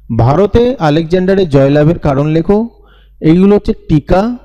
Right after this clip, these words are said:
কৌটিল্যের অর্থশাস্ত্র, সঙ্গম সাহিত্য।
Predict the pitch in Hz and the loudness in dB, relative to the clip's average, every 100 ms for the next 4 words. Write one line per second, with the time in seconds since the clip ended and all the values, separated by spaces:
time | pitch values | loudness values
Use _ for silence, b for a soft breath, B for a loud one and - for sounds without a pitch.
0 | - - 139 135 165 160 151 117 120 123 | -14 -2 0 2 0 2 0 2 0 2
1 | 170 - 175 - - 233 - b b b | 0 0 -2 -2 -2 -2 -2 b b b
2 | - - 131 135 151 147 139 113 - - | -6 -2 0 0 -2 -2 -2 -2 -4 -6
3 | 104 | -6